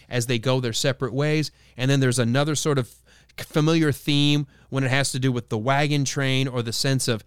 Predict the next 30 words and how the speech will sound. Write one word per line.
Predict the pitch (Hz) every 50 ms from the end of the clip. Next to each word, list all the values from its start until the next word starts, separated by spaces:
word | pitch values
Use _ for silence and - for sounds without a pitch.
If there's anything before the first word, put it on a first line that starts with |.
| _ _ - - _
family | _ - - - 147 143 147 151 151 151 156 156 151
or | 135
the | 120 123
familiar, | 113 - - - 127 120 127 135 143 147 143 143 143 143 139 - - - _
the | 120 120
sense | - 139 143 135 - -
of | 131 113 110
the, | 120 113 110 101 - _ _ - -
the | 127 110
pastoral, | - - - - 147 147 143 - - - 151 143 147 143 143 143
the | 135 135
prairie | 131 - - - 139 143 147 147 147 147 143 143 139 - _ - _ _
you | 135 127 120
get. | 117 135 131 135 131 -
So | - - 135 131 127 131
these | - 131 127 -
two | - - 185 190 175
different | 175 151 170 165 135 -
themes | - 190 185 180 170 156 135 123 123 120
that | 135 117
are | 123
constantly | - - - - 143 139 135 - - 131 127 127 120
reused | 113 123 127 127 127 131 131 123 -
throughout | - 127 123 117 117 110 -
the | 110
film. | - - - 175 160 135 117 107 - - _ _ _ _ _ _ _ _ _ _ _ _
It, | - 175 196 - -
it, | - 196 190
I | 185 180 185
knew | 202 247 277